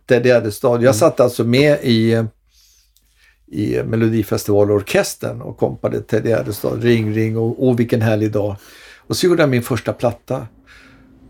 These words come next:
Speaker 1: Och den gick rakt upp på första plats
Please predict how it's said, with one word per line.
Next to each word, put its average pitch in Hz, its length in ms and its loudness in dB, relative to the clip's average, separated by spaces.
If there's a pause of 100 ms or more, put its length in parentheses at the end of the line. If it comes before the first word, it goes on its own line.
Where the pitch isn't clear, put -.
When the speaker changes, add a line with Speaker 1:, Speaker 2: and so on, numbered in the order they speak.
(320)
Speaker 1:
Och 135 140 4
den 143 140 4
gick 151 280 -4
rakt 180 520 2
upp 120 220 2
på 110 100 -6
första - 420 -4
plats - 600 -10